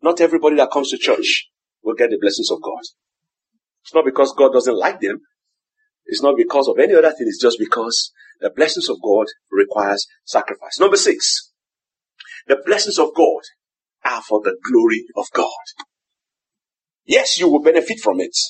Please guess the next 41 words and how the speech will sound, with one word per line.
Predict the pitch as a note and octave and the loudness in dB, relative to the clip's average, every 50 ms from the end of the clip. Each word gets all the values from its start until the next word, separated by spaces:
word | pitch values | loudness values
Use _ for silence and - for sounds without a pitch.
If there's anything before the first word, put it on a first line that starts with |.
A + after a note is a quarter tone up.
| - _ _ _ _ _ _ _ | -10 _ _ _ _ _ _ _
Yes, | - D3 G3 A#3+ A#3+ A3+ - | 0 2 4 4 4 2 2
you | F#3 E3+ | 2 4
will | D3 D3+ D#3 | 4 4 4
use | F3 A#3 A3+ - | 4 4 2 2
it, | A3 G3 - - | 2 0 0 -2
you | D#3+ D#3+ | 0 2
know, | D3+ D#3 D#3 | 4 4 4
you | D#3 D#3+ D#3 | 6 4 4
will | D#3+ F3 | 4 4
use | A3 - - | 2 2 2
it | A3 A3 | 2 2
to, | D#3+ C#3+ B2 - C3+ C3+ | 2 2 2 0 0 0
to, | - C#3+ C3+ C3 - | 2 2 2 2 2
to, | - C3+ C#3 - | 0 0 2 2
to, | D3+ D3 D3 | 2 0 0
to | - C#3+ | -2 -2
better, | - E3+ F#3 G3+ F#3 - - | 2 2 4 4 2 2 0
to | D#3 | 0
better | D#3 F#3 G3 - G#3 | 0 0 0 2 2
your | F#3+ D3+ B2 | 4 4 4
life, | C#3 C#3 C#3+ - - - - - _ | 4 4 4 2 0 -6 -16 -2 _
but | - D3+ D#3 | 2 4 4
the | - - - - | 4 2 2 2
blessings | - G3 A3 A3 - B3+ A#3 - - | 0 0 0 0 0 -2 -2 0 0
of | D#3 - - | 0 0 0
God | - C#3 C#3+ C#3+ C#3+ - - - - _ - | 2 2 2 2 2 0 -8 -20 -20 _ -2
are | - F3+ A3 A#3+ B3 B3 - - - - | 0 2 2 2 2 0 -2 -6 -8 -4
for | E4 A3 - - | 0 0 2 2
the | - - - - - | 2 0 -2 -2 -2
glory | - D3+ C#3+ C3+ B2+ C3 - - | 0 2 2 2 0 -2 -2 -2
of | B2 - - | -2 -2 0
the | A#2+ A#2+ | -2 -2
Almighty | A#2 B2+ B2 A2+ A2 G#2+ G#2 G#2+ B2 A2 | 2 2 2 4 2 2 0 0 -4 -2
God. | G#2 G#2 F#2 E2 - - - - - | 0 0 0 0 -2 -6 -10 -2 2
Look | E3 F3 F3 | 2 2 4
at | D3 C3+ | 2 0
Psalm | - - C#3 B2+ A#2+ | 0 0 -2 0 2
one | B2 C#3+ C#3+ D3 | 0 0 0 2
forty-eight | B2+ C3 B2 B2 C3+ C3+ - | 0 0 2 2 0 0 2
verse | - A#2+ A2+ - - | 2 0 0 0 0
thirteen. | - A#2+ - - - C#3 A2+ - | 0 0 0 2 0 0 0 -2